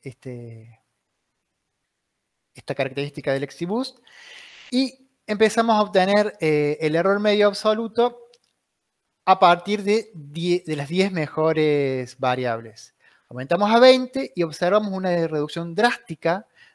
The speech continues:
del error medio absoluto, tanto en el conjunto de test como en de train-, en el training, y a partir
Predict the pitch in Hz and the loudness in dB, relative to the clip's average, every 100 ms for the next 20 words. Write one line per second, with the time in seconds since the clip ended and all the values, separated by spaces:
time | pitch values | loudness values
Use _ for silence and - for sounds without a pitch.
0 | _ 135 131 135 160 180 170 170 - 196 | _ -6 -2 0 0 -2 -2 -4 -2 -2
1 | 214 196 165 165 160 151 139 143 147 147 | -2 -2 -2 -2 -4 -4 -6 -6 -6 -8
2 | 147 175 175 - 131 131 139 160 214 208 | -4 -4 -4 -8 -10 -10 -10 -4 -2 -2
3 | 196 202 _ 143 160 208 202 202 226 _ | -6 -14 _ -10 -6 -4 -4 -6 -10 _
4 | - - - 240 254 233 _ _ _ _ | -20 -20 -10 -2 0 -2 _ _ _ _
5 | _ _ - 196 196 196 214 226 214 | _ _ 0 6 6 6 0 -4 -4